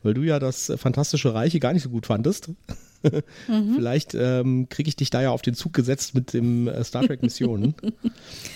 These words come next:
Speaker 2: Ja, ich weiß auch schon, warum es mir nicht gefallen hat. Und ich weiß noch nicht, ob Star Trek Mission mich jetzt capturen kann. Ich hab's nämlich mittlerweile aufgemacht und ein bisschen angeguckt und in die Anleitung reingeguckt. Und das war wieder dieses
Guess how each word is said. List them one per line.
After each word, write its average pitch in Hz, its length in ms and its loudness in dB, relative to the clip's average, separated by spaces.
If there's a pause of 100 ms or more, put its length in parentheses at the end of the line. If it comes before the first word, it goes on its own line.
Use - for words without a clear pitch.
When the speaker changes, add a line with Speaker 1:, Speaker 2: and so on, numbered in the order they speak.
(580)
Speaker 2:
Ja, 175 400 0
ich - 280 -4
weiß 175 280 0
auch 196 100 0
schon, 185 380 -2
warum 185 340 0
es - 200 -4
mir 165 160 0
nicht 170 260 -4
gefallen 156 520 0
hat. 170 220 -2
Und 180 120 -6
ich - 160 -10
weiß 170 280 0
noch 190 100 0
nicht, 214 240 -2
ob 190 120 -2
Star 175 220 0
Trek 185 260 -4
Mission 208 320 0
mich 190 160 -4
jetzt - 240 -4 (240)
capturen 170 480 -4
kann. 147 320 -2 (400)
Ich - 120 -4
hab's 214 200 0
nämlich 220 160 4
mittlerweile 196 480 2
aufgemacht 233 680 0
und 196 360 0
ein 185 120 2
bisschen 196 260 -2
angeguckt 233 560 -2
und 202 100 0
in 185 80 0
die 185 100 0
Anleitung 185 500 0
reingeguckt. 170 680 -4 (520)
Und 190 140 0
das 190 220 0
war 202 200 2
wieder 220 220 2
dieses 202 640 -2